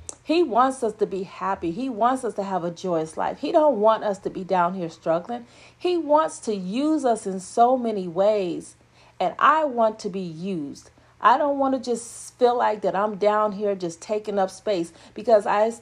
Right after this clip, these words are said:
I know whatever God has made or created, he did it with a purpose. We are all down here,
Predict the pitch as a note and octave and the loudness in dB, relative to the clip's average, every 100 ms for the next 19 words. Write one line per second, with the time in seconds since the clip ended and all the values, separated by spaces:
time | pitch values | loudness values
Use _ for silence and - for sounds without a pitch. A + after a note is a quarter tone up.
0 | - G3+ G3+ G#3+ B3 E3+ D#3 - - - | 0 2 2 4 6 6 4 -10 -20 -20
1 | - F3 - - C#4+ D4 D4 A#3 A3+ A3+ | -2 0 0 2 4 4 2 4 4 4
2 | A3 A3 G#3+ G#3+ G3+ G#3+ G#3+ G#3+ G3 G3 | 2 4 6 4 -2 -2 0 -2 -4 -6
3 | - G#3 G#3 F#3+ E3 - - - _ _ | -6 -6 0 0 0 -4 -10 -14 _ _
4 | _ _ _ _ _ _ A#3 F3 G3+ G3+ | _ _ _ _ _ _ -8 2 2 4
5 | F#3+ F#3+ G3+ G3+ - D3+ - - - - | 0 -2 -4 -6 -4 -6 -6 -14 -16 -20
6 | _ _ _ _ _ _ _ _ _ _ | _ _ _ _ _ _ _ _ _ _
7 | - _ F3+ C4 A#3 - G#3+ A#3 G#3 G3 | -20 _ 0 2 4 6 6 6 4 2
8 | G3 G#3 F#3 E3 C#3 G3+ | 2 -2 -4 -4 -4 -6